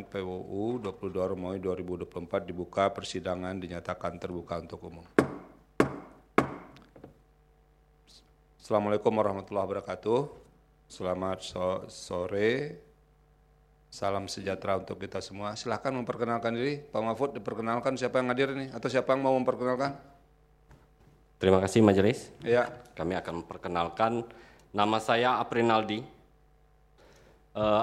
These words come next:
Speaker 2: ada Pak Muspani, Pak Mahfud, Pak Agustam.
Speaker 1: Berurutan lah, dari ujung ke sini atau dari sini ke sini gitu.
Speaker 2: Oh, iya.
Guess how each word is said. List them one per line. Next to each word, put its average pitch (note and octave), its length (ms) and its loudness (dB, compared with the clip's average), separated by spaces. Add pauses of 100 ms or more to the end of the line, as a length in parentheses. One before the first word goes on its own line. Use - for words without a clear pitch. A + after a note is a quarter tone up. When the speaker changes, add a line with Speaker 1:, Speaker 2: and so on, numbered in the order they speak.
Speaker 2:
ada G#2 640 6 (240)
Pak A2+ 240 4
Muspani, A2+ 640 4 (800)
Pak - 400 2
Mahfud, G#2 640 4 (2500)
Pak A2 320 6
Agustam. G#2+ 160 6
Speaker 1:
Berurutan D3 480 10
lah, C3+ 80 6
dari C3 240 4
ujung D#3 400 -2
ke C3+ 80 -8
sini C3+ 320 -2
atau C#3 160 -2
dari B2 160 0
sini B2 240 -4
ke - 80 -6
sini A#2+ 240 -4
gitu. G#2 160 -8
Speaker 2:
Oh, E2 80 -12
iya. D#2 80 -20